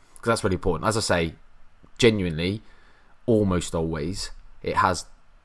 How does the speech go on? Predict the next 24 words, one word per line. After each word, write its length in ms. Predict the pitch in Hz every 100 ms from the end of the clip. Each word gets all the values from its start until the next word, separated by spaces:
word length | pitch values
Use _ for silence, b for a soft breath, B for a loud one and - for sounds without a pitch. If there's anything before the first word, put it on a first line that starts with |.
| -
made 340 | 98 98 92 90
people 360 | 95 87 85
think 300 | 78 - 92
about, 280 | 87 85 76 -
and 120 | 113
they, 120 | 131
you 80 | 135
know, 140 | 107 98
that 220 | 127 104
doesn't 180 | 139 117
mean 120 | 104
everyone 280 | 98 95 92
has 120 | 87
then 220 | 95 90
gone 160 | 90 87
and 120 | 87
stuck 300 | - - -
to 140 | -
being 240 | 78 82 78
a 80 | 80
faster 540 | - 85 - - 78
in 80 | 80
the 40 |
morning 380 | 80 78 85 98